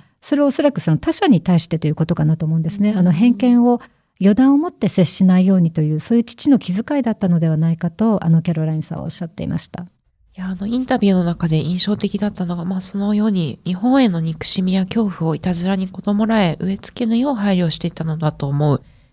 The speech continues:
Speaker 2: で、まあ、ただ父は捕虜への虐待も見聞きしており、辛い思いもしていたことは分かっていましたっていうふうに、あの、まあ、語らなかったことにもちょっとこう思いを馳せながら、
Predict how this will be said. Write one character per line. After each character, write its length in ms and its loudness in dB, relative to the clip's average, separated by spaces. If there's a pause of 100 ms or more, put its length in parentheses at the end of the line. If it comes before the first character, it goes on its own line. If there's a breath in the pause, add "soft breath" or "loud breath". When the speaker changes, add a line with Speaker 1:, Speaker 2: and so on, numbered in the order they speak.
(120)
Speaker 2:
で、 100 -4
ま 100 -4
あ、 40 -8
た 160 -4
だ 160 2
父 320 -4
は 120 4
捕 160 -2
虜 160 2
へ 80 0
の 100 -2
虐 320 -6
待 140 0
も 140 -2
見 120 -4
聞 180 -16
き 140 -8
し 120 -6
て 120 -4
お 80 0
り、 220 -2 (320 soft breath)
辛 260 -2
い 40 2
思 240 0
い 60 0
も 180 0
し 140 -6
て 80 -6
い 60 -4
た 140 -4
こ 100 -6
と 120 -2
は 100 2
分 100 -2
か 120 -4
っ 40 -6
て 140 -8
い 60 -2
ま 200 -6
し 100 -10
た 100 0
っ 40 0
て 140 -6
い 40 -2
う 20 -4
ふ 40 -2
う 60 0
に、 220 -2 (340 soft breath)
あ 100 -4
の、 140 -4
ま 200 -4
あ、 100 -6
語 140 -2
ら 120 0
な 120 -4
か 120 -6
っ 80 -8
た 120 -6
こ 120 -16
と 120 -8
に 100 -8
も 200 0
ち 80 -4
ょ 20 -4
っ 20 -6
と 100 -6
こ 160 -2
う 20 2
思 200 2
い 60 2
を 40 0
馳 180 -4
せ 100 -2
な 140 -2
が 120 -2
ら、 220 -2